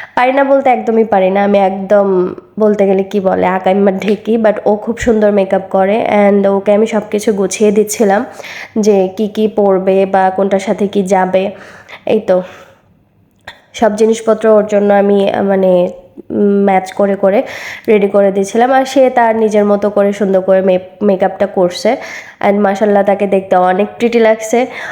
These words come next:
অবশ্যই মাশাআল্লাহ বলবেন, যদিও আমি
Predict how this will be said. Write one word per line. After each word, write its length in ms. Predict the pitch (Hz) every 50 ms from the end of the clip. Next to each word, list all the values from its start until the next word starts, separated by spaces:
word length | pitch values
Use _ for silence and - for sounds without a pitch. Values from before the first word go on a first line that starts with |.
| - - -
অবশ্যই 420 | - 208 202 208 214 214 240 233
মাশাআল্লাহ 440 | 226 220 214 214 240 214 220 220 220
বলবেন, 520 | 214 214 208 208 202 196 214 233 254 254
যদিও 580 | 214 220 202 185 190 208 202 202 214 226 226 226 - -
আমি 440 | 208 208 208 202 196 196 196 190